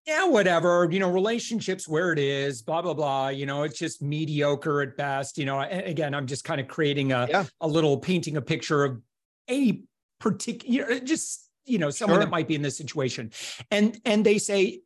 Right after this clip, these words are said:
Speaker 1: "Whatever, you know, my, I get a lot of value and meaning. My purpose in life is more around my work, and
Speaker 2: Yeah.
Speaker 1: I'm very successful professionally.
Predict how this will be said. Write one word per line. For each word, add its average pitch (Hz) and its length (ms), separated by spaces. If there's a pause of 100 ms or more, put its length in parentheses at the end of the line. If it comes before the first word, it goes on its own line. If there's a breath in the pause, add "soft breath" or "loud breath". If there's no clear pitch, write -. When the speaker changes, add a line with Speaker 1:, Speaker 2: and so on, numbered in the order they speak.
(160)
Speaker 1:
"Whatever, 175 580
you 180 140
know, 156 280
my, 160 560
I 214 200
get 202 340
a 180 100
lot 170 300
of 160 100
value 160 360
and 139 160
meaning. 147 320
My 139 160
purpose 185 480
in 160 80
life 143 320
is 127 180
more 160 560 (380 loud breath)
around 160 840 (160)
my 147 280
work, 170 760
and 190 140
Speaker 2:
Yeah. 208 100
Speaker 1:
I'm 208 140
very 151 320
successful 233 640
professionally. 147 1080